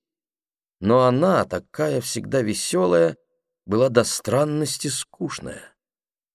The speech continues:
Я знал, что Лолиточка может быть здорово неприятной, а потому старался держать себя в руках и с храброй улыбкой ожидал бури. Я не принял ванны, не побрился,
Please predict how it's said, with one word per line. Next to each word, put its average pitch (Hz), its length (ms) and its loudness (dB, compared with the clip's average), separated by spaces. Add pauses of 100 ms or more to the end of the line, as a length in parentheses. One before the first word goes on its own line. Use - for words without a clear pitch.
(880)
Я 87 180 -2
знал, 117 340 0
что - 240 -6
Лолиточка 87 640 -4
может 85 300 -4
быть 87 180 -4
здорово 95 400 0
неприятной, 101 880 -4 (420)
а - 80 -10
потому 98 280 0
старался 101 540 2
держать 90 420 0
себя 101 300 0
в 95 80 -4
руках - 560 -2 (420)
и 107 60 -2
с - 120 -2
храброй 120 520 4
улыбкой 120 720 0
ожидал 107 560 0
бури. 135 520 -6 (1200)
Я 101 260 2
не 107 140 2
принял 95 480 0
ванны, 101 580 2 (180)
не 104 140 0
побрился, 85 720 -4